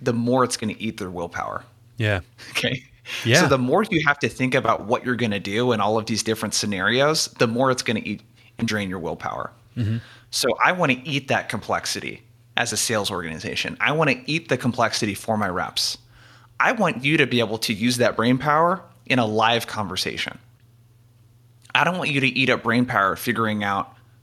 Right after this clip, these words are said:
Speaker 1: what tool I should use to find someone's email address.
Speaker 2: Right.
Speaker 1: What I should say to someone that is a V P of marketing versus a V P of sales. What
Speaker 2: Mm-hmm.
Speaker 1: they ca-,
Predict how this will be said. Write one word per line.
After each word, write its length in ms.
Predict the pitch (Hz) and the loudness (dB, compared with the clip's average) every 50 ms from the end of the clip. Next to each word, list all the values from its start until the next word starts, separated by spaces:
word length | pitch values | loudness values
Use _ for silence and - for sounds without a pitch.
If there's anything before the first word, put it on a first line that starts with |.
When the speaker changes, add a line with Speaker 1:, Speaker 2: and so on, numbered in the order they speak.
| _ _ _ _ _ | _ _ _ _ _
Speaker 1:
what 220 | - 117 - - | -2 -2 -2 0
tool 320 | - - - 135 139 131 113 | -2 -4 -2 -2 0 2 2
I 80 | 104 | 2
should 240 | 101 - - 104 82 | 2 0 -2 -2 -4
use 180 | 90 101 101 - | -6 -4 -4 -4
to 80 | - 110 | -4 -4
find 240 | - - 104 101 - | -4 -4 -4 -4 -4
someone's 380 | - 104 87 78 - - - | -4 -4 -4 -6 -8 -8 -6
email 300 | - 107 107 95 80 71 | -4 -4 -4 -4 -6 -8
address. 500 | 69 78 - - - - - - - - - _ _ - | -10 -10 -10 -10 -8 -6 -6 -6 -6 -8 -12 _ _ -4
Speaker 2:
Right. 240 | 104 101 90 85 85 | -2 0 0 0 0
Speaker 1:
What 140 | - 113 113 | 0 2 2
I 60 | 113 | 4
should 240 | 117 - - 127 - - | 4 4 2 2 0 0
say 160 | - 143 165 | 2 2 4
to 220 | 147 107 98 - - - _ _ _ _ _ | 4 2 2 0 -4 -14 _ _ _ _ _
someone 360 | - - 127 117 117 110 104 | 0 2 2 2 0 0 0
that 120 | 107 98 | 0 0
is 160 | 107 104 101 | -2 -2 -2
a 240 | 110 104 101 98 95 | -2 -2 -2 -2 -4
V 260 | - - 104 123 123 | -6 -4 0 0 2
P 180 | 120 - - 127 | 2 2 2 2
of 120 | 113 - | 2 2
marketing 380 | 110 120 127 127 - 139 127 113 | 2 2 2 2 2 0 0 0
versus 320 | 104 104 107 117 113 101 | 0 0 -2 -2 -2 -2
a 60 | 113 110 | -2 -2
V 160 | 98 113 113 | -2 -4 -4
P 180 | - - 113 | -2 -2 -2
of 80 | 101 - | 0 0
sales. 540 | - - 104 98 82 65 - - - - - - _ - - - | 0 0 2 0 0 -2 -4 -6 -6 -6 -8 -14 _ -20 -20 -2
What 120 | - 117 117 | 2 2 2
Speaker 2:
Mm-hmm. 60 | 107 | 4
Speaker 1:
they 100 | 117 113 | 2 0
ca-, 300 | - - - - - - | 0 -2 -4 -4 -4 -10